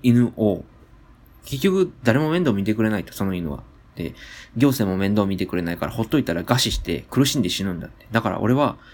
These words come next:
プロの犬を殺す仕事をしている人として、一発で、あの、苦しめずに、犬を苦しめずに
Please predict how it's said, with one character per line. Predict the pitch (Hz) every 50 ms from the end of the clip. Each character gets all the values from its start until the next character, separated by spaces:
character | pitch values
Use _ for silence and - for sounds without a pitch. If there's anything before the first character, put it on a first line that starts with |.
| - - -
プ | - 165
ロ | 147 123 107
の | 107 117 107 - - - - _ - - - - _ - - - - - - -
犬 | 117 113 120 107
を | 90 -
殺 | - 98 98
す | - 101
仕 | - - -
事 | 98 101 - 98
を | 98
し | -
て | - -
い | 101
る | 98
人 | 95 - - 104
と | - -
し | 82 -
て、 | - 95 - -
一 | - 123 - - -
発 | - 170 - - 175
で、 | - 165 160 - - - - - - - - - - - - -
あ | - -
の、 | 92 92
苦 | - - 139 147
し | 135 -
め | 165 170 160
ず | 139 143
に、 | 135 127
犬 | 131 156 165
を | 143
苦 | - - 151 147
し | 143 - 156
め | 156 147
ず | 139 151
に | 165 151 110 -